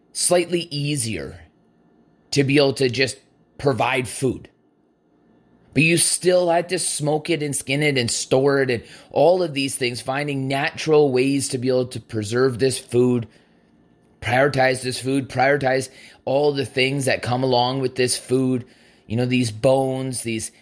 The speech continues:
skins, these furs, all of this kind of stuff. You still have to do all of that and the work associated with all of those things. Still use those things for clothing and shelter and tools. Like, this is what I think in my mind, you know, when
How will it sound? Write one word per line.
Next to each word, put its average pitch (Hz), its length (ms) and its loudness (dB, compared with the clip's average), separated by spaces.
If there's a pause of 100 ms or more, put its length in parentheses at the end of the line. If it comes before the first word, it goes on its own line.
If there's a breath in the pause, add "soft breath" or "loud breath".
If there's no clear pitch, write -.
skins, 135 680 0
these 95 200 -4
furs, 131 640 0
all 151 320 2
of 131 80 0
this 123 160 -6
kind 101 220 -6
of 98 40 -8
stuff. 113 180 -4
You 131 60 -8
still 175 140 0
have 190 80 0
to 160 100 -4
do 151 480 0
all 143 180 4
of 113 80 -6
that 117 180 -2
and 110 100 -10
the 120 80 -4
work 139 400 -2
associated 120 800 -4
with 98 160 -8
all 92 220 0
of 90 100 -6
those 87 220 -6
things. - 400 -12 (480)
Still 165 260 2
use 151 320 2
those 131 160 0
things 135 200 -2
for 127 140 -4 (280 loud breath)
clothing 135 500 2
and 110 100 -2
shelter 135 460 0
and 104 160 -6
tools. - 640 -4 (2000)
Like, 143 120 4
this 202 160 4
is 220 60 -2
what 214 120 2
I 185 80 4
think 165 240 0
in 156 60 0
my 127 140 0
mind, 123 340 0 (380 loud breath)
you 110 80 -6
know, 127 140 2
when 120 300 0